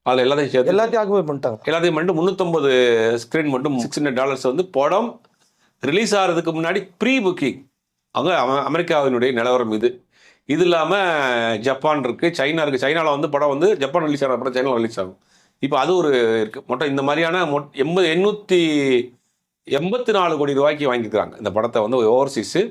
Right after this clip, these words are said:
Speaker 1: ஃபீஸ் பிரகாரம் பார்க்குறப்ப இந்த படம் கிட்டத்தட்ட ஒரு இருநூறு, இருநூத்தம்பது கோடி ரூபா வரைக்கும் ஓவர்சீஸ் மட்டும் கலெக்ஷன் பண்ணும். நூறு ஸ்கிரீன், நூறு நாடுல பண்றாங்க.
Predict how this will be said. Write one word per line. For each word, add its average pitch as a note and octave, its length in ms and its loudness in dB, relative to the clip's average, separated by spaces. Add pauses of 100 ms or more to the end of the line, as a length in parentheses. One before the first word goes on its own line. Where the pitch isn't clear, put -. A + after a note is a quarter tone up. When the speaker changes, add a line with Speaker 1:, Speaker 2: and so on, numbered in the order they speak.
(160)
Speaker 1:
ஃபீஸ் F#3 580 2
பிரகாரம் D3 440 2
பார்க்குறப்ப B2 340 2
இந்த E3 140 0
படம் D3 220 0
கிட்டத்தட்ட B2+ 340 0
ஒரு C3+ 180 4
இருநூறு, C3 360 4
இருநூத்தம்பது B2+ 420 2
கோடி A2+ 140 2
ரூபா B2+ 80 4
வரைக்கும் D3+ 280 2
ஓவர்சீஸ் F#3+ 460 2
மட்டும் F3 300 -4 (640)
கலெக்ஷன் C#3+ 360 -2
பண்ணும். G#2 400 -2
நூறு G3 240 2
ஸ்கிரீன், G3 200 -2
நூறு F#3+ 280 0
நாடுல F#3+ 260 -4
பண்றாங்க. A2+ 340 -6